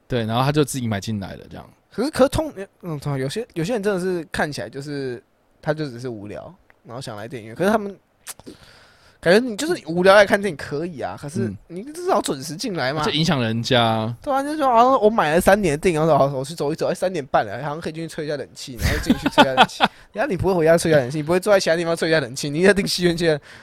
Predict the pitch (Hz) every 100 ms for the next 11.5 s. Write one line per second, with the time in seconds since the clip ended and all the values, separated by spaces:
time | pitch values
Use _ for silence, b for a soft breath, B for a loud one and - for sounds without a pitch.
0 | - - 269 214 196 202 202 208 220 190
1 | 160 _ _ - 190 202 185 165 147 160
2 | 156 85 - b b b 147 139 117 226
3 | 185 233 208 202 254 185 156 165 175 -
4 | 180 185 180 175 180 180 190 139 - 170
5 | 175 143 131 135 165 190 226 285 240 214
6 | 185 135 117 117 - 220 208 202 208 196
7 | 160 135 127 120 117 - - 208 156 127
8 | 110 101 _ _ - - 135 151 131 120
9 | 120 113 107 123 110 110 - 120 98 -
10 | _ _ - 107 104 98 95 135 127 147
11 | 123 123 120 123 85